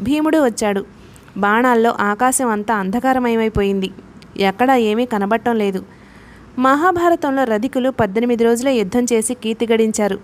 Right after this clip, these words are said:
కానీ వాళ్లే ఈనాడు బతికొస్తే కీర్తి సంపాదించడం ఇప్పుడంత సులువు కాదు అని తెలిసొచ్చేది. పసివాడి కాంక్ష తీరే వరకు మాసాల తరబడి ఎడతెగలేకుండా యుద్ధం చేయటం మాటలేనా? ఎండాకాలం వైశాఖ మాసం సగం గడిచిపోయింది.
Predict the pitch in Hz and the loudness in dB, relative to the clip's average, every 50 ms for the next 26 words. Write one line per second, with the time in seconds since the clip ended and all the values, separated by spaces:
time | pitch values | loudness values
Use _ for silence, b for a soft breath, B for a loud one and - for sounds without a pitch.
0 | - - - - - - - 220 214 214 208 202 196 190 196 208 233 254 262 254 | -14 -20 -20 -20 -18 -6 -4 -2 0 0 0 0 2 2 2 2 2 2 2 2
1 | 226 214 214 226 226 208 202 202 196 214 208 233 226 - - 277 330 - B B | 0 0 0 0 0 0 0 -2 -2 0 -2 -2 -4 -2 -2 -2 -2 -2 B B
2 | B B B B B B B - - 285 311 - 339 320 - 247 220 226 - 254 | B B B B B B B -2 0 0 2 2 0 0 2 0 0 2 0 0
3 | 254 254 254 247 - - 247 240 - - 226 220 - 208 214 208 208 - - 220 | 0 2 0 -2 -2 -2 -4 -4 -2 -2 -4 -2 -2 -4 -2 -2 -2 -2 0 0
4 | 220 247 262 - 254 240 226 220 240 262 269 254 202 190 202 - 233 226 - - | 0 0 0 0 0 0 2 2 2 0 2 0 0 0 0 0 0 0 0 0
5 | 208 196 196 - - - B B B B B B B B B - - 214 208 - | -2 -2 -4 -6 -12 -16 B B B B B B B B B -4 -2 0 0 2
6 | 262 262 269 262 247 233 226 214 214 226 226 - 247 - 220 220 226 247 254 240 | 2 2 2 2 2 2 0 0 -2 -2 0 -2 -2 -2 -2 -2 0 2 2 2
7 | 226 220 208 - 208 202 - 190 185 - 208 214 214 220 233 262 - 302 294 285 | 2 0 0 -2 -2 -2 -4 -8 -10 -6 -4 0 0 2 2 2 2 2 2 0
8 | 285 262 233 226 214 214 214 214 214 - - - 202 208 214 214 214 277 262 262 | 0 -2 -4 -2 -2 -2 -2 -2 -4 -6 -6 -2 -2 0 0 0 -2 0 0 2
9 | 262 254 247 240 220 226 233 220 202 185 180 247 254 254 240 254 233 226 254 233 | 0 0 0 0 -2 0 0 0 0 0 0 0 -2 0 2 0 0 0 0 -2
10 | 220 196 196 196 220 226 226 220 220 247 330 403 - - B B B B B B | 0 -2 -2 -2 -2 -2 -2 0 0 -2 -4 -6 -8 -14 B B B B B B
11 | B B B B B B B B - - 196 196 190 202 220 240 247 247 240 214 | B B B B B B B B -8 -2 0 0 2 2 2 2 0 2 2 2
12 | 208 208 208 - - 202 202 196 202 208 208 - 262 254 247 254 233 220 208 196 | 2 2 -2 -4 -6 -4 -2 0 0 0 0 0 0 0 0 0 0 0 0 0
13 | - 226 220 - 208 190 196 196 190 196 190 185 226 220 - 208 202 196 190 190 | 0 -2 0 0 -2 -2 -2 -2 -2 -2 -2 -2 -4 -4 -2 -2 -2 -2 -2 -4
14 | - | -6